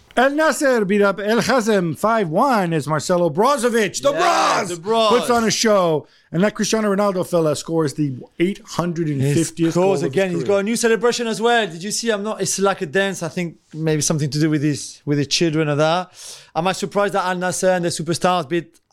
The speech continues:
Speaker 2: uh, Al Hazm? No, I don't. Did I watch it?
Speaker 1: Eight hundred and fifty is a big number.
Speaker 2: Yeah, it's a big number. It's amazing. And, and, and well done, Cristiano. What an incredible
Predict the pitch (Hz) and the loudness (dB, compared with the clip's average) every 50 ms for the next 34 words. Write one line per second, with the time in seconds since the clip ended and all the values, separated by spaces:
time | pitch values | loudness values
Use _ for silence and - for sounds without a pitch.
0 | _ _ - - - - - - - 156 151 131 147 165 180 160 - 165 165 139 | _ _ -16 -16 -16 -18 -4 -2 0 0 0 2 0 0 0 -2 -4 -6 -4 -2
1 | 180 190 190 190 190 - - _ _ _ - 113 139 147 147 143 131 135 135 135 | -2 -2 -2 -2 -6 -10 -18 _ _ _ -16 -10 -8 -6 -6 -6 -2 0 0 0
2 | 135 131 127 113 123 107 90 87 - _ - - _ - 127 143 160 156 156 165 | 2 0 -2 -2 -4 -8 -8 -12 -18 _ -20 -20 _ -2 0 2 2 2 2 0
3 | 180 180 330 311 196 196 - 226 220 - - 156 139 135 131 113 160 147 127 120 | 0 0 0 0 -2 -2 0 -2 -4 -4 -4 -6 -4 -4 -2 -2 -4 -4 -2 -2
4 | 127 120 110 202 269 262 196 147 131 - 147 117 113 117 110 113 101 87 90 107 | -4 -2 0 2 2 2 0 0 -6 -10 -14 -12 -12 -12 -12 -12 -12 -12 -10 -10
5 | - - 120 107 90 85 80 78 78 - - 123 131 127 127 123 123 117 - - | -8 -8 -8 -6 -6 -8 -10 -12 -8 -4 -2 -2 -2 0 -2 -4 -4 -4 -6 -6
6 | - 135 135 131 127 120 - - - 131 156 175 175 151 175 170 160 - - 151 | -2 -2 -2 -2 -4 -8 -10 -10 -2 0 0 0 2 0 -2 -4 -4 -6 -8 -10
7 | - - 165 151 147 151 147 143 131 147 151 151 139 139 131 - 156 147 143 139 | -4 -2 -2 -2 -2 -2 -2 -2 0 0 -2 -2 -2 -6 -6 -4 -4 -2 -2 -2
8 | 123 135 139 135 135 | -2 0 0 0 -2